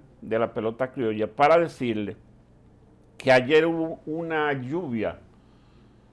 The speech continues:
de, ayer no, el fin de semana, una lluvia de millones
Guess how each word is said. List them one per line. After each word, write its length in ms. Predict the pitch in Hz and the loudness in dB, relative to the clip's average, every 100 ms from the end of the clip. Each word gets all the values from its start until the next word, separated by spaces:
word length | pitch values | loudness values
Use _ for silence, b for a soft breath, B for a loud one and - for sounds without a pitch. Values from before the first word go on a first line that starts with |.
| _ _ | _ _
de, 920 | - 123 110 123 120 117 110 95 - - _ | -10 -8 -4 -2 0 0 0 -2 -8 -20 _
ayer 340 | 131 135 170 | 0 2 2
no, 140 | 151 139 | 2 0
el 80 | 127 | -2
fin 180 | 175 156 | -4 -4
de 80 | |
semana, 500 | 143 127 113 110 107 - | -2 -2 0 -2 -4 -4
una 340 | 156 175 165 | -4 -2 -2
lluvia 600 | 143 151 165 165 147 - - _ | -2 -2 -2 2 0 0 -12 _
de 540 | 147 123 127 127 127 - | -12 -2 0 0 -2 -6
millones 800 | 170 175 156 156 196 190 190 | -2 0 0 2 2 2 -2